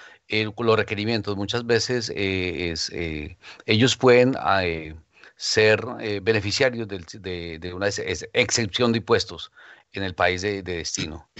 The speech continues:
¿ok? Por ejemplo, personas que llevan, eh, viviendo más de dos años, eh, en Colombia, por ejemplo, ya tienen ex-, exención de impuestos, eh, de Ecuador. Bueno, entonces la idea es que hagan todo el proceso con tiempo, vayan a su consulado o a la embajada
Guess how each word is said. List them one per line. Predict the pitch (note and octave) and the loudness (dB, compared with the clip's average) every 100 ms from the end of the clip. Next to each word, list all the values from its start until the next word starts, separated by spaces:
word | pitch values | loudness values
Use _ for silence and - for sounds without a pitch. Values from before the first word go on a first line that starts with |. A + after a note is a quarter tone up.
| A#2 - | -16 -10
¿ok? | G2+ F#2 C3+ C#3+ | -6 0 0 2
Por | A2+ | 2
ejemplo, | G#2+ A#2+ | 2 2
personas | G#2+ - A2 | -4 -2 -2
que | A2+ | -2
llevan, | G2 G2+ G2 - | 2 2 2 -6
eh, | G2+ | -8
viviendo | F2 F#2 G2+ G2+ - | -6 -4 -4 -4 0
más | G#2+ | 2
de | G#2 | 4
dos | G#2+ G2 | 2 2
años, | G#2+ G#2+ A2 - - | 0 0 -4 -6 -8
eh, | F#2 F2+ E2+ D2+ | -6 -6 -6 -6
en | E2+ | -6
Colombia, | F#2+ G2+ A#2 G2+ | 0 4 4 2
por | - F2+ | -2 -4
ejemplo, | F#2+ G2+ B2 | -4 -4 -4
ya | G2 F#2 | 0 0
tienen | G2+ G2+ G#2 | 0 -2 -2
ex-, | F2 | -6
exención | D2 D2 E2+ F#2 D#2+ F2+ | -8 -8 -6 -6 -4 -4
de | G2 | -2
impuestos, | A2+ A2 - A#2 - - - - - | 4 4 2 -4 -6 -14 -18 -18 -4
eh, | G2 F#2 | 0 2
de | F2+ | 0
Ecuador. | F2+ F2+ G2+ A#2+ A2+ | 2 4 6 6 4
Bueno, | G2 | 2
entonces | G2 A2 A2 C#3+ | 0 -4 -2 0
la | B2 | 2
idea | A2 C3 | 2 0
es | C3 | -2
que | C#3 | -4
hagan | C#3 C3 | -4 -2
todo | C#3 | -2
el | |
proceso | C3 B2 A#2 D3 D3+ - - | -2 -2 -2 0 -4 -6 -12
con | - G#2 | -4 -4
tiempo, | F#2+ A#2 A#2 D#3 | 0 0 0 -2
vayan | C3 G#2+ A2+ | 2 2 2
a | G#2+ | -2
su | G#2 | -4
consulado | G2+ F2+ G2 G#2+ B2 | -8 -4 2 4 4
o | A#2+ G2+ F2+ | 0 -2 -2
a | |
la | F2 | -2
embajada | F2 - A#2 C3+ | -2 2 0 0